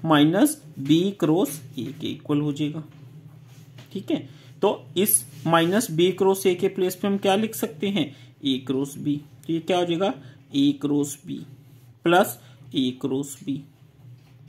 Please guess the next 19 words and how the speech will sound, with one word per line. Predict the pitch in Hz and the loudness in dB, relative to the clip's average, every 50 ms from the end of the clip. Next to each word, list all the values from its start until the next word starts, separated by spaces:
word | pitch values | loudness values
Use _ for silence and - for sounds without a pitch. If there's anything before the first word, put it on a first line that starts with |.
| - - - - - - _ _ _ _ - - - 123 | -20 -20 -20 -20 -20 -20 _ _ _ _ -20 -20 -12 -6
ठीक | - 175 175 - - | -6 -6 -4 -4 -6
है। | - - - 123 | -8 -6 -4 -2
यहाँ | 143 160 165 165 | 0 2 2 2
पे | 170 190 | 0 0
हमने | 180 175 170 170 170 165 | 0 0 0 -2 -2 -2
प्रॉपर्टी | 165 147 131 123 - - 131 131 - 139 | -2 -4 -4 -4 -4 -8 -8 -6 -6 -6
लिख | 139 139 135 - | -6 -6 -8 -8
दी। | 139 135 156 151 - - - - - - - - | -8 -8 -8 -8 -10 -14 -20 -20 -20 -16 -2 0
अब | 156 156 156 - | 0 0 0 2
A | - 170 185 196 202 196 | 4 6 8 8 6 6
क्रॉस | 226 208 208 214 214 214 | 4 4 4 4 2 0
B | 196 185 208 214 226 247 - - - - - | -2 -2 -2 -2 -2 -4 -6 -8 -14 -2 4
प्लस | 381 392 392 220 - - - | 6 6 6 6 4 2 4
A | 185 196 190 190 | 4 4 4 4
क्रॉस | 202 190 190 190 190 - 196 | 2 2 2 0 0 -2 -4
B | 190 180 | -6 -2
क्या | 190 196 180 | 0 0 2
हो | 170 151 | 2 2
जाएगा, | 143 151 160 175 196 262 | 2 0 0 2 0 0